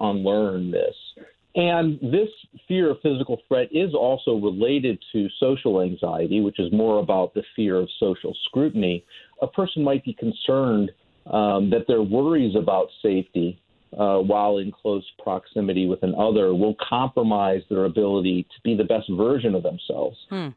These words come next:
Speaker 1: Uh, that is, they may find it hard to relax during live social interactions, um, leading to concerns that you're not coming across well to the person you're interacting with.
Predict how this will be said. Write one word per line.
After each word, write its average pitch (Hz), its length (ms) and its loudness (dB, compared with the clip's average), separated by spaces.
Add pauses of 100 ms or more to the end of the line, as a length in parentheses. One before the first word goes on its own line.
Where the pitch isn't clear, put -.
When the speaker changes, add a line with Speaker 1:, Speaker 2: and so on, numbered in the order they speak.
Speaker 1:
Uh, 95 240 0
that 120 180 2
is, 135 220 2
they 127 100 2
may 127 240 0
find 127 180 0
it 113 200 0
hard 113 240 2
to 101 100 -2
relax 107 560 0
during 101 280 -2
live 95 280 0 (100)
social 95 440 -2
interactions, 92 760 0 (440)
um, 98 440 2
leading 123 360 2
to 107 80 2
concerns 107 720 0
that 110 100 4
you're 107 160 2
not 113 320 0
coming 131 300 2
across 95 400 0 (100)
well 101 400 2
to 107 60 0
the 98 80 0
person 104 420 -2
you're 95 220 2
interacting 92 640 0
with. - 160 -8